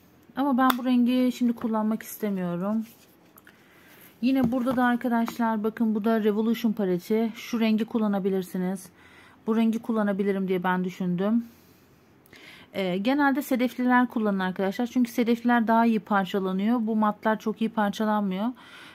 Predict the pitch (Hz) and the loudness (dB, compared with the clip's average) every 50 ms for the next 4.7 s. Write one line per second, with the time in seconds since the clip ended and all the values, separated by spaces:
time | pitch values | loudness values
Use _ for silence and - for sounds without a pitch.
0 | - - - 185 185 185 180 180 180 175 165 156 - - 62 53 53 - - - | -14 -6 -2 0 0 2 0 0 -2 -4 -4 -6 -8 -10 -10 -12 -12 -12 -12 -12
1 | - - - - 67 64 - - - 220 202 - - 247 233 247 254 240 - 269 | -12 -14 -14 -14 -14 -16 -16 -14 -14 -14 -10 -4 -2 0 0 0 0 -2 -2 -2
2 | 247 233 240 226 254 254 254 254 233 208 226 226 226 233 214 214 220 220 220 214 | 2 2 2 4 4 4 4 4 2 2 2 2 4 2 2 2 2 2 2 2
3 | 240 233 220 214 196 190 185 185 208 202 214 214 190 214 208 226 220 208 226 220 | 2 2 2 2 0 0 -2 0 -2 0 0 0 0 -2 -2 -2 -2 0 0 -2
4 | 214 - - 208 185 196 190 190 190 185 180 - 254 262 | -2 -2 -6 -4 -2 0 0 0 -2 -4 -2 -2 -4 -4